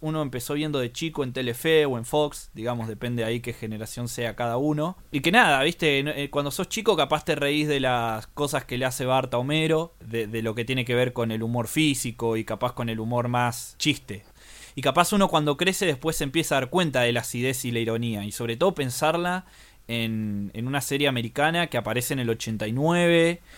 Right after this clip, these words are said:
eh, y que bueno, nada, creo que no, no hay nada más noventa que Los Simpsons, digamos, hasta lo, lo que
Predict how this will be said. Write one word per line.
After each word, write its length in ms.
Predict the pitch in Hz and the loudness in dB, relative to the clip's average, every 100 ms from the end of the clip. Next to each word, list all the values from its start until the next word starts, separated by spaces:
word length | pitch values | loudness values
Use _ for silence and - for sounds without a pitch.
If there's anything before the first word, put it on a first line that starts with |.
| - - - | -20 -20 -8
eh, 680 | 117 117 110 104 98 95 82 | 0 2 2 2 -2 -4 -6
y 80 | 113 | -4
que 80 | 151 | 2
bueno, 240 | 196 127 | 4 6
nada, 260 | 160 131 110 | 6 6 6
creo 180 | 185 190 | 4 4
que 120 | 147 | 4
no, 200 | 139 156 | 4 2
no 100 | 151 | 2
hay 80 | 170 | 4
nada 160 | 180 | 4
más 160 | 170 170 | 6 4
noventa 380 | 165 151 170 151 | 4 4 4 2
que 80 | 123 | 2
Los 140 | 120 | 2
Simpsons, 300 | 175 151 120 | 2 2 0
digamos, 400 | 113 110 104 - | 0 0 -2 -6
hasta 280 | 113 - 107 | -8 -6 -2
lo, 200 | 110 104 | -2 -2
lo 200 | 104 | -4
que 100 | 101 | -6